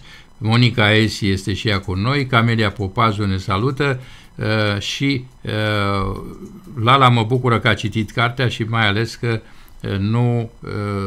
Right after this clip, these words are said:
nu s-a lăsat până nu le-a terminat. Mirela Potopea, bună seara, și eu primesc notificare pe YouTube, acolo revăd cu drag și unele dintre edițiile emisiunii Foc de Paie. Sănătate, Andrei, mulțumim pentru discuțiile plăcute din, și pline de conținut.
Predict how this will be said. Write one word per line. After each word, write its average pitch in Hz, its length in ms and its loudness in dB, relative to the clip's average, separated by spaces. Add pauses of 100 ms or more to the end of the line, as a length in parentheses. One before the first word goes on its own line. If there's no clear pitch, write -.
(100)
nu 113 120 -2
s-a 123 160 0
lăsat 107 260 2
până 113 140 0
nu 110 100 2
le-a 104 120 2
terminat. 95 480 -4 (440)
Mirela 131 380 6
Potopea, 131 500 2
bună 127 240 4
seara, 143 440 2
și 131 200 -2
eu 143 160 2
primesc 127 340 4
notificare 123 640 0
pe 127 120 0
YouTube, 127 520 0
acolo 123 380 2
revăd 120 380 0
cu 123 140 -2
drag 127 340 2
și - 180 -6
unele 120 340 0
dintre 104 260 -2
edițiile 107 440 -2
emisiunii 104 440 -2
Foc 101 200 -6
de 98 120 -2
Paie. 127 360 0
Sănătate, 110 540 -4
Andrei, 120 480 0 (300)
mulțumim 127 400 4
pentru 120 240 2
discuțiile 107 500 -2
plăcute 120 440 -4
din, 104 260 -2 (360)
și - 160 -2
pline 123 360 4
de 104 140 0
conținut. 120 540 0